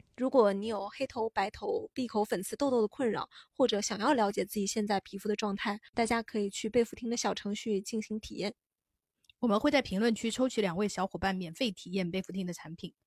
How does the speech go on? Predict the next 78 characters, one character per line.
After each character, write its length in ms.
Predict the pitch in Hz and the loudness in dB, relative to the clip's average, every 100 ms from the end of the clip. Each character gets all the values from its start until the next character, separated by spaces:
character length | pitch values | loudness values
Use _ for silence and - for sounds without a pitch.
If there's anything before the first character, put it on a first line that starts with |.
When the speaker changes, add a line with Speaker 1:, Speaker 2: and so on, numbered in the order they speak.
| _ - | _ -8
Speaker 2:
我 40 | |
是 100 | 220 | -2
觉 120 | 254 | 0
得 80 | 247 | 0
它 100 | 254 | 0
比 120 | 247 | -2
较 100 | 185 | -2
方 180 | 190 220 | 0 0
便 180 | 233 202 | 0 0
啦， 160 | 180 | -2
就 120 | 180 233 | -4 -2
是 100 | 220 | -2
有 100 | 185 | -2
的 80 | |
时 100 | 226 | -2
候 100 | 226 | -2
你 80 | 208 | -2
不 80 | 170 | -2
愿 160 | 208 196 | -2 -2
意 40 | |
去 200 | 196 214 | -4 -6
医 140 | 190 | -6
院 200 | 208 220 | -2 -2
的 80 | 175 | -2
话， 200 | 180 185 | -4 -4
你 100 | 170 | -4
其 160 | 165 202 | -12 -12
实 140 | 208 - _ | -14 -16 _
直 160 | - 175 | -10 -6
接 220 | 214 202 | -4 -2
在 420 | 214 190 175 160 _ | -2 -2 -2 -6 _
手 100 | - | -10
机 160 | 165 226 | -6 -2
上 260 | 226 196 160 | 0 -2 -4
就 120 | 185 | -10
是 100 | 180 | -10
可 160 | - | -6
以 160 | 196 175 _ _ - | -6 -8 _ _ -4
面 220 | 226 180 | -4 -2
诊， 180 | 175 151 | -6 -10
我 120 | 156 - - | -14 -16 -6
让 160 | 247 240 | 0 0
很 200 | 196 160 | 0 -4
多 260 | - 226 233 _ _ _ _ - | 0 0 0 _ _ _ _ -4
有 140 | 202 | -2
小 220 | 185 220 | 2 4
小 160 | 302 175 | 4 4
困 180 | - 277 | 6 4
扰， 160 | 202 160 | 4 4
但 120 | 277 | 6
又 80 | 254 | 8
觉 100 | - | 6
得， 60 | 240 | 4
Speaker 1:
<laughs> 80 | |
Speaker 2:
嗯， 100 | 370 285 | 4 4
不 100 | 370 | 4
值 100 | 240 | 8
得 100 | 285 | 8
为 100 | 302 | 8
他 80 | 302 | 6
去 160 | - | 8
医 100 | 277 | 12
院 140 | 320 254 | 12 12
的 80 | |
朋 180 | 220 208 | 8 2
友， 180 | 233 180 | 2 2
就 120 | 170 | -2
是 80 | 214 - - | -8 -8 -4
一 60 | |
个 80 | 214 | -2
方 180 | 214 233 | -2 -2
便 100 | 233 | -2
的 80 | 202 | -4
解 120 | 160 | -4
决 100 | 170 | -4
方 200 | - 247 | -2 -2
法。 220 | - 180 _ | -2 -6 _
Speaker 1:
嗯。 320 | 226 208 190 | 4 6 4